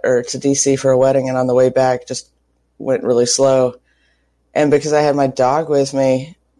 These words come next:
we'd get out to walk, and some guy in a, in an actual,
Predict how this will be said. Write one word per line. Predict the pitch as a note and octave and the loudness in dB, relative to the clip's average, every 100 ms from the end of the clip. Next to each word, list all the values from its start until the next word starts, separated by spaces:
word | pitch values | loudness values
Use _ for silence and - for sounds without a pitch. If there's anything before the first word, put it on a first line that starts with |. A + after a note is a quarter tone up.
| _ | _
we'd | C#3 C#3+ C3+ | -4 -4 -2
get | D3+ | 0
out | D3 | 0
to | - | -2
walk, | C3 C#3 D3 C#3 | -2 0 0 -2
and | - C3+ B2 | -4 -6 -6
some | - C#3 | -10 -8
guy | D#3+ D#3+ | -2 2
in | D3+ | 2
a, | C3+ - - - | 2 -2 -8 -6
in | D3+ | -4
an | C#3+ - | -4 -4
actual, | F3 - E3 D3+ | -4 0 0 0